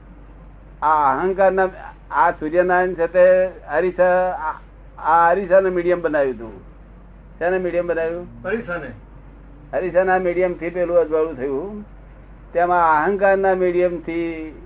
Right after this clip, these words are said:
Speaker 1: બુદ્ધિ ઉભી થઈ છે. શેના થયેલી છે?
Speaker 2: અહંકારના medium થી.
Speaker 1: એ આપને હવે સમજાયું ત્યાં આગળ કે હજુ આગળ?
Speaker 2: ના, ના, બરોબર.
Speaker 1: જેટલી કરવી એટલી ચર્ચા કરવા બધો
Speaker 2: ના,
Speaker 1: નથી.
Speaker 2: ના, ના, બરોબર છે.
Speaker 1: સમજ પડી ને?
Speaker 2: હા.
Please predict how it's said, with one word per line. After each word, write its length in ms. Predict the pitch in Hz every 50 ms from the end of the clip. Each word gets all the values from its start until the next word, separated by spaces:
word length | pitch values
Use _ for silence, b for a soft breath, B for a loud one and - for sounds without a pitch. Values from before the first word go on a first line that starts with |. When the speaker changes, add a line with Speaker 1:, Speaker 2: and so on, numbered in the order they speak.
| - 147
Speaker 1:
બુદ્ધિ 300 | 139 139 127 135 147 139
ઉભી 160 | 131 135 123
થઈ 220 | 107 113 123 127
છે. 180 | 110 - 113 107 - - - - - - - - - - - - - - - - - - - - - - - - - - - - - - -
શેના 240 | - 147 156 165 165
થયેલી 320 | 147 - 147 156 160 156
છે? 220 | 135 143 147 151 151 139 - - - - - -
Speaker 2:
અહંકારના 580 | 175 185 220 240 233 247 240 240 247 247 247
medium 360 | 247 233 233 196 214 240 226 214
થી. 260 | - - 135 - - - - - - - - - - - - - - - - - - -
Speaker 1:
એ 100 | 151 165
આપને 340 | 165 156 - 190 170 165
હવે 140 | 160 160 165
સમજાયું 400 | 156 143 131 127 139 175 185 180
ત્યાં 180 | 190 190 185 190
આગળ 180 | 190 190 196
કે 120 | 180 185 175
હજુ 140 | 160 165 180
આગળ? 280 | 170 160 156 165 165
Speaker 2:
ના, 60 | 160
ના, 360 | 151 143 131 - - 139 135 127 117 117 - - -
બરોબર. 520 | - - - - - - - - - - 131
Speaker 1:
જેટલી 240 | 147 156 170 214
કરવી 220 | 190 180 165 165 185
એટલી 140 | 202 185 175
ચર્ચા 320 | 202 185 175 180 202 196
કરવા 260 | 185 202 190 196 196
બધો 220 | 202 196 190 208 208
Speaker 2:
ના, 80 | 202
Speaker 1:
નથી. 180 | 190 - 147 127
Speaker 2:
ના, 60 | -
ના, 100 | 160 151
બરોબર 1300 | 139 135 131 127 - 139 - 135 131 120 117 104 - - - - - - - - - - - - - -
છે. 180 | - - - -
Speaker 1:
સમજ 160 | 143 151 160
પડી 160 | 165 180 196
ને? 160 | 190 175 170 190
Speaker 2:
હા. 240 | 202 139 147 151